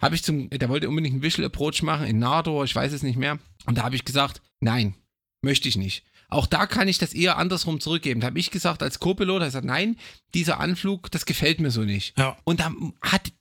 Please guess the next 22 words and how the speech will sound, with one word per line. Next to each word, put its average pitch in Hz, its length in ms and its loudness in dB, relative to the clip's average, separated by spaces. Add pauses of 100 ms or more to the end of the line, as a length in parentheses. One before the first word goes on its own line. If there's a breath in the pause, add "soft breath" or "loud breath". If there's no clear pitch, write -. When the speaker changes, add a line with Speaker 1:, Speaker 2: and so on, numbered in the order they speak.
(100)
Speaker 1:
das 165 320 -4
war 160 160 2
ganz 220 300 0
schwierige 226 260 0
Situation. 196 680 0
Es - 80 -4
war 127 120 0
auch - 120 -4
das, - 240 -6
das 143 140 -6
erste - 300 -4
Mal, 139 200 2
dass 180 140 -4
ich - 80 -8
das - 160 -4
machen 127 240 -2
musste. 156 340 -2 (160 loud breath)
Speaker 2:
Mhm. 127 280 4 (180)
Speaker 1:
Und, 165 340 2
und 170 180 0
als 165 200 0
Kapitän 170 800 0